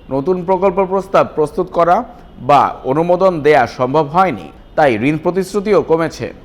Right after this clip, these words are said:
তবে বিশ্বব্যাংক ও এডিবি থেকে কিছু বাজেট সহায়তা আসবে, সেগুলো তাদের বোর্ডে অনুমোদন পেতে জানুয়ারি থেকে ফেব্রুয়ারি মাস পর্যন্ত সময় লাগতে পারে।"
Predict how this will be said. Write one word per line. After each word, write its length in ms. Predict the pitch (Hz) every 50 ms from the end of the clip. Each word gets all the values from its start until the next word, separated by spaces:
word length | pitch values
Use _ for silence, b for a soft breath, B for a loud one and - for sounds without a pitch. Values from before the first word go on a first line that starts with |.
| - - - -
তবে 220 | 220 240 220 202
বিশ্বব্যাংক 600 | 156 143 139 - - 208 208 202 214 214 196 - 151
ও 120 | 156 147
এডিবি 440 | - - 147 151 151 180 190 185 202
থেকে 340 | - 190 185 175 - 135 110
কিছু 360 | - - 165 160 - - 202
বাজেট 320 | 170 165 156 151 175 170 -
সহায়তা 360 | - 196 185 190 190 208 208
আসবে, 380 | 208 202 185 165 135 113 87 - - - - - -
সেগুলো 460 | - - 160 156 156 165 196 208 214
তাদের 280 | 196 202 202 208 190
বোর্ডে 340 | 175 139 147 156 165 165 185
অনুমোদন 480 | 180 180 185 185 185 185 180 196 190 180
পেতে 380 | 165 185 180 180 151 123 92 - - B B B B B B - - 123
জানুয়ারি 460 | 120 147 135 147 165 180 196 214 214
থেকে 240 | 196 220 185 180 139
ফেব্রুয়ারি 460 | - - 143 135 131 165 175 180 180
মাস 160 | 180 180 175
পর্যন্ত 500 | 175 - 190 185 180 190 190 185 202 185
সময় 360 | - - - - 147 165 180
লাগতে 240 | 175 156 - - 131
পারে।" 200 | 107 101 90 76